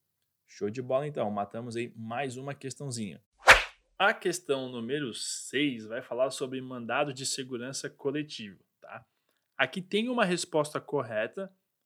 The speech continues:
e, com o passar do tempo, me parece que uma outra questão ficou correta também.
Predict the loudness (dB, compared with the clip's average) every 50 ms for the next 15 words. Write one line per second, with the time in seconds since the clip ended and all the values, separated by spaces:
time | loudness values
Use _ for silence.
0 | _ _ 2 4 4 4 4 2 0 0 0 2 4 4 4 4 4 4 6 6
1 | 6 6 4 2 -2 -2 -2 -4 -2 -2 -2 -4 -6 -8 -10 -4 0 4 4 6
2 | 4 4 2 -2 -6 -8 -8 -6 -2 2 4 4 8 8 8 8 8 6 2 -4
3 | -2 -2 -2 -4 -4 -6 -6 -6 -8 -8 -10 -10 -12 -12 -8 -6 -6 -6 -6 -6
4 | -4 -2 -2 -2 -2 -4 -8 -8 -6 -4 -4 -4 -4 -6